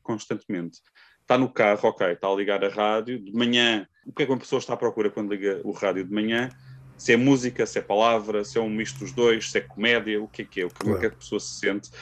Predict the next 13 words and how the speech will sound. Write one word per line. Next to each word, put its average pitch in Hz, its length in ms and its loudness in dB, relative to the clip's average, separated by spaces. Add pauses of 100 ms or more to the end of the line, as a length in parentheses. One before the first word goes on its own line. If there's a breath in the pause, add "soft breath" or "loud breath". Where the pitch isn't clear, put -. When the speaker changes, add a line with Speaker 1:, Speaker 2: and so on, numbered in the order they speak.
(380 loud breath)
Speaker 1:
E 151 80 4
depois, 151 500 4 (120)
ok, - 280 2
mas 160 160 0
se 175 60 0
a - 20 4
pessoa 151 240 0
só 143 120 2
quiser 135 300 0
música, 107 420 -2
tem 143 140 -2
o 131 60 -4
Spotify. 123 580 -6